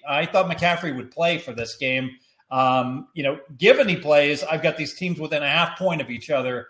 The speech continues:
So it's a no-brainer to look towards Carolina.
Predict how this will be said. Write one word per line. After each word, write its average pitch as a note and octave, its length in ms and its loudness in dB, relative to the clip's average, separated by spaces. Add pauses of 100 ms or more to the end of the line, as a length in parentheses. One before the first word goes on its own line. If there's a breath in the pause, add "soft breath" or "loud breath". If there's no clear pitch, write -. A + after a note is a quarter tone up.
(140 soft breath)
So - 140 -8
it's D3+ 120 -8
a E3 40 -8
no-brainer E3 720 2
to B2 100 -4
look D3 320 -2
towards D3+ 300 -6
Carolina. C3 800 -2